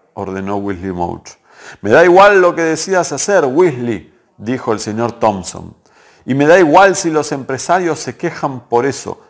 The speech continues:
Solo asegúrate de que tienes a la prensa de tu lado. Tienes que estar totalmente seguro de eso". "La tengo", dijo Mouch.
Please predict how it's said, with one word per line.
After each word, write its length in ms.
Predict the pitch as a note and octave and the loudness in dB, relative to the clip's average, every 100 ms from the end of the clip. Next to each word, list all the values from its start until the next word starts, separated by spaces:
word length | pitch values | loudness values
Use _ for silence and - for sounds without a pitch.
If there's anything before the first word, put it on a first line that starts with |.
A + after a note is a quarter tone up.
| _ | _
Solo 500 | - - G3+ G3 F#3 | -10 0 2 4 2
asegúrate 800 | E3 - C3 F3 F#3 E3+ D#3+ C#3+ | 2 -2 -4 -2 0 0 0 -4
de 160 | C3 | -6
que 120 | B2+ B2 | -6 -12
tienes 540 | - E3 E3 D#3+ - | -8 -6 -6 -6 -6
a 60 | A#2+ | -2
la 260 | A2 - | -2 0
prensa 500 | D#3+ E3 E3 D3 C#3 | 0 0 -2 -4 -2
de 120 | A#2+ | -2
tu 220 | G#2+ - G#2+ | -2 -4 2
lado. 440 | A2 F#2+ F#2 - _ _ _ - | 4 4 -2 -10 _ _ _ -8
Tienes 340 | F3 F3+ E3 | -4 -2 -2
que 100 | - | -6
estar 520 | A#2 - E3 D#3 - | -6 2 4 2 -4
totalmente 840 | D3+ D3 F#3 F#3 E3+ E3 E3+ - B2+ | -2 -2 0 0 -2 -6 -10 -12 -14
seguro 720 | - B2+ C3+ E3+ D#3+ D#3 - A2 | -8 -6 -4 -2 -2 -2 -4 -8
de 200 | A2 A2 | -4 -2
eso". 280 | G2+ - - _ _ _ _ _ _ | -4 -8 -12 _ _ _ _ _ _
"La 220 | - G#2+ - | -2 -2 2
tengo", 440 | F3 C#3 G2+ - - | 0 0 -4 -8 -12
dijo 420 | A2 G#2 A2 G#2+ | -10 -6 -2 -2
Mouch. 460 | G2+ G2+ - - | -2 -6 -8 -18